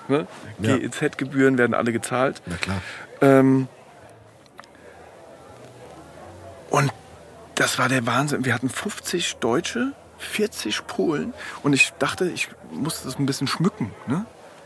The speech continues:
Speaker 1: Dachte, so eine Tischdecke unter dem, unter dem Fernseher, ne? Das ist so eine Deutschlandflagge, holst du da mal. Und dann hab ich aber nicht auf die, hab ich auf die, nicht auf die, äh, auf die Größe geachtet und hab dann so ein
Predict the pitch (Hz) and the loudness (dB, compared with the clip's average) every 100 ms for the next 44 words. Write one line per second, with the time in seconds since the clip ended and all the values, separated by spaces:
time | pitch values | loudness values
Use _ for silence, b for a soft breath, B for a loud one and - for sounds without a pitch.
0 | - 104 - - 98 90 151 - - 131 | -8 -6 -4 0 0 2 0 0 0 0
1 | 120 110 113 113 110 - 117 120 117 113 | 2 2 4 2 2 -2 -2 0 0 0
2 | - 113 120 120 110 139 120 95 - - | -2 -2 0 0 0 0 -2 -6 -10 -12
3 | - 95 95 123 - 123 - 110 110 113 | -6 -4 -2 -2 2 0 0 -2 0 0
4 | 107 - 110 107 101 101 B B B B | 0 -2 0 0 0 -4 B B B B
5 | B B B B - 98 104 110 107 - | B B B B -6 -2 0 0 -2 0
6 | 120 117 120 - - - 110 - 110 80 | 2 2 2 -4 -6 -4 -2 2 4 4
7 | - 57 110 117 - 67 - - - 90 | 0 -6 -4 -4 -4 -8 -8 -10 -6 -4
8 | 107 - - - 90 82 - - - - | -4 -2 -4 -4 -4 -2 -4 -6 -6 -2
9 | 98 90 80 50 - - - 117 180 156 | 0 0 0 -4 -8 -6 -4 0 0 0
10 | - - - - - - - 95 101 - | -2 -4 -8 -6 -8 -8 -8 -6 -6 -4
11 | 90 95 92 92 98 | -4 -4 -6 -6 -6